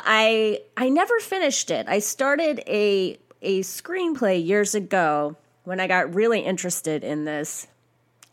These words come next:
called Manifest Destiny. And it was a great premise, but I got really, really stuck, and I realized it was so flawed. It was really flawed, and I couldn't find my way out of the hole that I had dug for <laughs> myself. So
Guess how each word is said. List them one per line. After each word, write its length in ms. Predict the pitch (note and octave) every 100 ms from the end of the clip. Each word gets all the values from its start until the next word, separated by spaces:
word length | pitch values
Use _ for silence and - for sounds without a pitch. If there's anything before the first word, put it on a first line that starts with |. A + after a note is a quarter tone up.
| -
called 280 | G#3 F#3+ F3
Manifest 840 | F#3 G#3 G#3+ - G3 F#3 - -
Destiny. 760 | E3 F3 F3+ F#3 E3 C#3+ B2+ F3+ - - - - -
And 460 | G#3 G3+ G3 G3
it 80 | -
was 140 | A#3 A3
a 80 |
great 680 | A3+ G#3 C#4+ D#4 D#4 - - - _ _ _ _ _ _ -
premise, 800 | - B3+ C4 F#3 D3 - - - _ _
but 160 | G3 G3
I 100 | G3+
got 300 | G#3+ G3+ G3
really, 400 | G#3 A#3+ A3+ A3
really 200 | G#3 F#3+
stuck, 480 | - - F3 F3 -
and 140 | E3+
I 80 | E3
realized 520 | E3 F3 D#3+ D#3 D3+
it 80 | A2+
was 160 | D#3+ D#3
so 480 | - - G3 G3
flawed. 680 | F#3 - F3 D#3 C3 A#2 - E3 -
It 160 | F3
was 200 | E3 F3
really 280 | F3 G3 F#3
flawed, 420 | F3 E3+ D3+ C#3+
and 140 | D#3 D3
I 80 |
couldn't 340 | D3 - E3+ -
find 240 | - D#3+
my 140 | D#3+ D3+
way 260 | D#3 D3+
out 140 | - D#3+
of 100 | D3
the 100 | C#3+
hole 340 | D3+ D#3+ D3+
that 160 | D3+ C#3+
I 100 | D3
had 220 | D#3 D3
dug 280 | F3 E3+ F3
for 140 | A#3
<laughs> 140 | A#3+ F4
myself. 800 | D#4+ - C#4 - E4 - F4+ -
So 380 | - A#3 C4